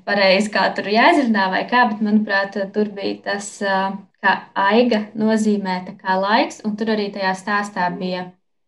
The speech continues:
apspēlēts tas, eh, tas vispār tieši laika tēma, un,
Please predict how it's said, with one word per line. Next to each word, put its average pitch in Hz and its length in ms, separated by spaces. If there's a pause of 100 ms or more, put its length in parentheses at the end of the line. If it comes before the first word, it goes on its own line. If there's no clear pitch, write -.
(260)
apspēlēts 175 760
tas, 185 200 (160)
eh, 180 280 (440)
tas - 240
vispār 185 440 (200)
tieši 180 360
laika 196 400
tēma, 196 460 (120)
un, 175 180